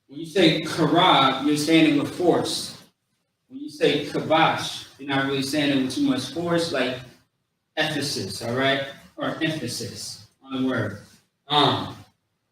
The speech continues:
kara, you wanna say that, you wanna say that, like, with, with your damn throat, all right? You wanna force that out.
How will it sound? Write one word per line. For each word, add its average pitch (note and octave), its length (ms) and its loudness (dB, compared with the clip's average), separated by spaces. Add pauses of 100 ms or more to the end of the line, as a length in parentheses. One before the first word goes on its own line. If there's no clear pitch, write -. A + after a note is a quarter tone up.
(100)
kara, F3 760 4
you D3+ 100 2
wanna D3+ 120 4
say D#3+ 200 0
that, D#3 260 2
you D3+ 60 -4
wanna D3 180 4
say D3 220 2
that, D3+ 360 2
like, C#3 240 -2
with, D3 140 -2
with C#3+ 160 -4
your C3 100 -2
damn C3+ 280 0
throat, C#3 500 0 (100)
all - 80 -20
right? C#3 340 0 (640)
You C#3 80 -20
wanna C3+ 140 -20 (120)
force E3 300 -4
that D3+ 140 4
out. C#3+ 320 2